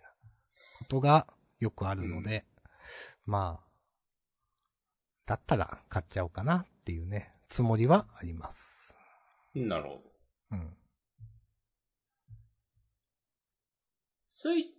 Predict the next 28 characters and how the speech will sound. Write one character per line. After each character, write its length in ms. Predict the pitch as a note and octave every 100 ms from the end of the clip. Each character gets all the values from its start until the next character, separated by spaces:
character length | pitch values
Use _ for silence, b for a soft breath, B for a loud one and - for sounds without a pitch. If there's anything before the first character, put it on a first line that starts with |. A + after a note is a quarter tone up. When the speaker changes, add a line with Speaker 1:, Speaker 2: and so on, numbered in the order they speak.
| _ -
Speaker 2:
チ 180 | - C#3
は、 320 | A2+ G2+ G#2
け-、 200 | - - -
ち 80 | A3
ょ 20 |
っ 20 |
と 100 | F3
経 100 | A3
っ 80 | A#3+
て 80 | G#3+
か 80 | G#2+
ら 80 | F#2
買 100 | G#2+
っ 60 |
た 80 | A2+
ん 40 |
だ 80 | E2
っ 40 | -
け、 100 | C#2+
明 40 |
日 160 | - -
さ 140 | D2
ん。 40 | C2 - _ _ _ _
Speaker 1:
そ 220 | - G#3+ C#3+
う 40 |
で 80 | G#2
す 120 | -
ね。 300 | G2+ F#2